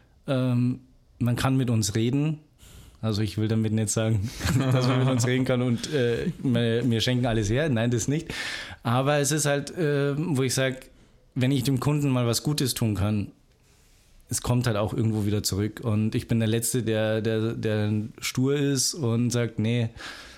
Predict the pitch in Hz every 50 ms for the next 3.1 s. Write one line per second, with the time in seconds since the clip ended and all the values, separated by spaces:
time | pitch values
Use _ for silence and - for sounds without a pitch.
0 | - - - - - - - - - _ _ _ _ - - _ _ _ - 143
1 | 101 110 117 104 95 117 117 120 120 - 135 139 - 131 123 123 117 - 170 147
2 | 165 180 165 - 143 151 151 - - 214 - 123 123 127 131 127 131 143 139 131
3 | 127